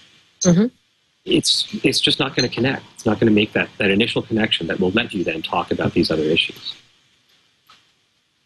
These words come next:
Speaker 1: All right. Well, on that note, I'd like, like to thank you very much for joining me today. Thanks for talking about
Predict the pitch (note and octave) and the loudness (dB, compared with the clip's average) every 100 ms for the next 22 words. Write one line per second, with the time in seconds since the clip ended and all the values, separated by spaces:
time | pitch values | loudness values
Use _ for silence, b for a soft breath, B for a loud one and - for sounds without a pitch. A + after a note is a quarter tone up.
0 | _ _ _ _ _ _ _ _ - _ | _ _ _ _ _ _ _ _ -20 _
1 | - F3+ F3 F3 E3+ - G3 G3+ G#3 G#3 | -2 4 6 6 2 2 2 4 4 4
2 | F#3 G3 G3+ F#3 E3 E3 F3 E3+ E3 D#3+ | 2 0 0 2 2 0 0 2 2 0
3 | _ - F#3+ F#3 F3+ F3 F3 F3 F3 E3+ | _ 0 2 2 2 2 4 4 4 4
4 | E3+ F3 - - E3 D#3 E3+ E3+ G3 F#3+ | 2 0 -2 0 2 2 2 4 4 4
5 | F#3+ F#3 F#3+ F#3 F#3 F#3+ F3+ - F3 - | 2 2 2 2 0 0 -2 0 -2 0
6 | E3 E3+ E3+ E3 E3 E3 | 0 2 2 2 2 0